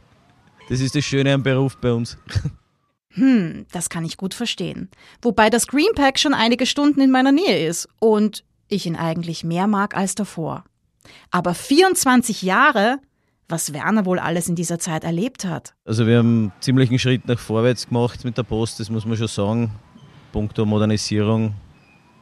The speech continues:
Speaker 1: Technologien haben sich verändert. Als Fahrer ist in erster Linie mal die L K Ws haben sich verändert, wo jetzt eine Klimaanlage normal ist, hat's früher nicht gegeben.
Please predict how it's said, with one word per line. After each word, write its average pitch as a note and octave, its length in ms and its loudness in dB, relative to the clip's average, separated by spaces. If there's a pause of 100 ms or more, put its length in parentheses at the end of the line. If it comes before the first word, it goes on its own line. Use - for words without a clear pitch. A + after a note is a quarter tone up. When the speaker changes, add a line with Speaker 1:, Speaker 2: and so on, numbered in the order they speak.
(140)
Speaker 1:
Technologien A2 680 2
haben A2 80 2
sich G#2+ 160 -4
verändert. G#2 560 0 (600)
Als - 160 -8
Fahrer G#2 340 2
ist A#2 140 4
in A#2 80 2
erster G#2+ 280 2
Linie A#2 220 6
mal A#2 100 6
die G#2+ 140 4
L A2 100 2
K B2+ 140 2
Ws A#2+ 140 2
haben A#2+ 100 2
sich A2+ 140 0
verändert, A2+ 680 2
wo G#2 140 0
jetzt G#2+ 220 2
eine A#2 60 2
Klimaanlage G#2+ 840 2 (140)
normal A2 480 2
ist, A#2 540 0
hat's G#2+ 200 -4
früher G#2+ 180 0
nicht G#2 160 -2
gegeben. F#2 300 -4